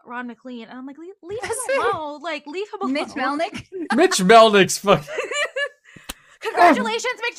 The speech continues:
Speaker 1: Melnick, on your upcoming fatherhood. That's super awesome.
Speaker 3: Friend of
Speaker 2: What?
Speaker 3: the podcast.
Speaker 1: I s-,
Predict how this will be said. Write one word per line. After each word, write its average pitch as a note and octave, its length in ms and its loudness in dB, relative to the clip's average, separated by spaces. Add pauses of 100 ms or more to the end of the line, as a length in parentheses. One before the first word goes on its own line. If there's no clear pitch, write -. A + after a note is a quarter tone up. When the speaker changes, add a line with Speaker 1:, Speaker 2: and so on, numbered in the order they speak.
Speaker 1:
Melnick, G#4+ 380 -4 (240)
on F4+ 400 -6
your G4 340 -6 (140)
upcoming F4+ 580 -10 (180)
fatherhood. D#4+ 680 -8
That's D4+ 240 -12
super D#4+ 360 -14
awesome. C#4 600 -10
Speaker 3:
Friend - 340 0
of - 80 0
Speaker 2:
What? F#3+ 340 0
Speaker 3:
the - 100 -6
podcast. F#2 320 -4
Speaker 1:
I F#4+ 40 -6
s-, - 140 -18